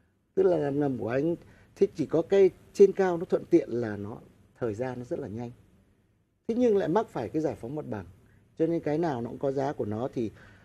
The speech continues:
ờ, thực ra mình nói là giá gấp ba lần ấy là cũng không phải đúng đâu. Gấp ba lần là do cái tiền mà thí dụ như tôi nói là một cái đô thị ngầm như vậy thì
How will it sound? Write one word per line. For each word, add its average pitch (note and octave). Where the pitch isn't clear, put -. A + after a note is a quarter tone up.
ờ, A#2+
thực C#3
ra F3
mình C#3+
nói B2+
là F3+
giá C3
gấp G#3
ba F3
lần C3
ấy B2+
là A2+
cũng -
không F#3
phải A2
đúng A#2+
đâu. G3+
Gấp -
ba G3
lần C#3+
là B2
do E3
cái G#3+
tiền C#3+
mà B2
thí E3
dụ F3+
như C#3+
tôi D#3
nói C#3
là D#3+
một C3+
cái F3+
đô F3
thị E3
ngầm B2
như D#3
vậy D3+
thì A2+